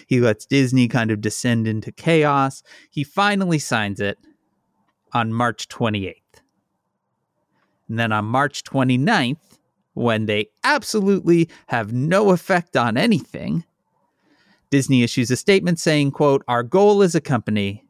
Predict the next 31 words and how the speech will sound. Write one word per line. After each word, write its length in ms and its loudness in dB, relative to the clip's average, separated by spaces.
is 140 -6
for 160 -4
this 300 0
law 200 2
to 140 -8
be 160 -4
repealed 720 2
by 140 0
the 120 0
legislature 800 0
or 160 -2
struck 380 -2
down 240 2
in 60 0
the 60 0
courts, 460 -4
and 160 0
we 80 2
remain 420 0
committed 400 0
to 80 -2
supporting 480 -2
the 100 0
national 480 -2
and 140 -2
state 320 0
organizations 720 0
working 400 0
to 160 2
achieve 460 -4
that." 260 -4